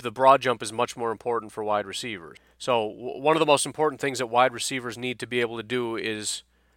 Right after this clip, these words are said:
or have, I guess, is short area quickness. So the ability to explode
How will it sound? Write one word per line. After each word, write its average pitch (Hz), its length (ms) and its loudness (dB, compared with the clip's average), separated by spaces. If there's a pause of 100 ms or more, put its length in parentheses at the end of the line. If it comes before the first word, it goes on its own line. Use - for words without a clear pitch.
(380)
or 113 180 -2
have, 123 460 6
I 110 80 2
guess, 107 260 0
is 113 100 -8
short 135 280 -2
area 113 260 0
quickness. - 640 -12 (320)
So 123 160 -2
the 123 120 0
ability 139 440 4
to 139 260 -6
explode 147 1040 2